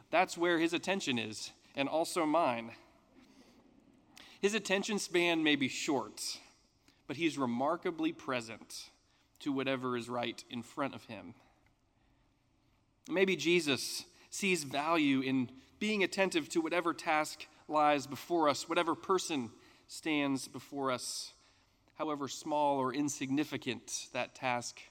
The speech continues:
may seem to be. Children are also wonderfully excited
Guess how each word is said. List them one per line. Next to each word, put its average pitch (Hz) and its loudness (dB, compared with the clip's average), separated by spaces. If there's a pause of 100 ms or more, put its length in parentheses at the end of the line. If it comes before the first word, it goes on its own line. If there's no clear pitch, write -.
(160)
may 123 -6
seem 127 -4
to 139 -10
be. 139 -10 (2000)
Children 196 6
are 156 6
also 170 4
wonderfully 156 2
excited 147 0